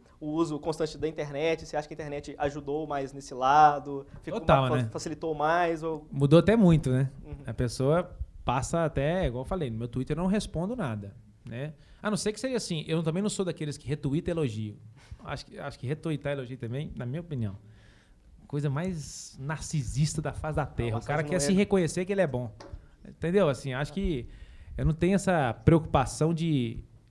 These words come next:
Speaker 2: eh, de ficar mostrando pros outros que o, a Raíssa falou que eu sou bom,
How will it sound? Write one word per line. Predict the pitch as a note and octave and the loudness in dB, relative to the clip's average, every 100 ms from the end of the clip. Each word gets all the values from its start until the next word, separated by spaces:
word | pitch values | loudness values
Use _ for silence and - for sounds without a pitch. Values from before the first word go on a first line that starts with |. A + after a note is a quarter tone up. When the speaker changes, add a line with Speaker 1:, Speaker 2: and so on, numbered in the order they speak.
| - | -14
Speaker 2:
eh, | - - - - | -10 -10 -12 -12
de | C#3 | -10
ficar | A#2 D3 D3 D3+ | -8 -2 0 0
mostrando | B2+ D3+ - F#3+ G3+ | 2 0 2 2 4
pros | F3+ B2 | 2 4
outros | D3 F#3+ - | 4 2 -2
que | - F#3+ E3 B2 A2 - - - - _ - | -6 -2 -2 -2 -6 -14 -20 -20 -20 _ -12
o, | A#2+ A2+ A2 - A2+ - | -8 -8 -8 -12 -14 -12
a | |
Raíssa | A2 C#3 C#3 F3+ F3 | -2 2 4 2 0
falou | E3 D#3+ | 0 2
que | |
eu | D#3+ | 2
sou | E3+ | 2
bom, | C#3+ A#2 G#2 | 2 0 -4